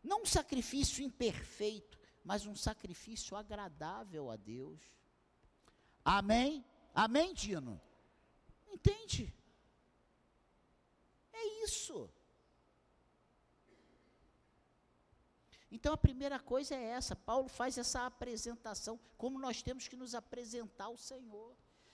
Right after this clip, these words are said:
A segunda coisa é a inconformação. E tá aqui nesse versículo doze. "E não vivam conforme os padrões desse mundo." O que que diz aí na Ara, capítulo, versículo dois?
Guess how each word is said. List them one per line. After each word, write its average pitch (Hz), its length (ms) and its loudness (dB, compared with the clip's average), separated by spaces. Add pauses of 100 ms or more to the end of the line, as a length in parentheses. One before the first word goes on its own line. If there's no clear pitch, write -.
A 320 100 2
segunda 302 420 0
coisa 269 420 -2
é 254 60 2
a 269 60 2
inconformação. 311 1200 -8 (1900)
E - 100 -4
tá 269 160 4
aqui 277 240 0
nesse 269 280 2
versículo 269 460 0
doze. 240 320 2
"E 294 120 4
não 339 200 4
vivam 277 540 2
conforme 277 840 4
os - 140 -4
padrões 247 640 2
desse 247 280 -8
mundo." 262 200 -8
O - 40 -18
que 381 100 -4
que 349 120 -6
diz 285 280 0
aí 262 160 2
na 240 100 2
Ara, 220 460 4
capítulo, 196 560 -6
versículo 196 500 -2
dois? 277 460 0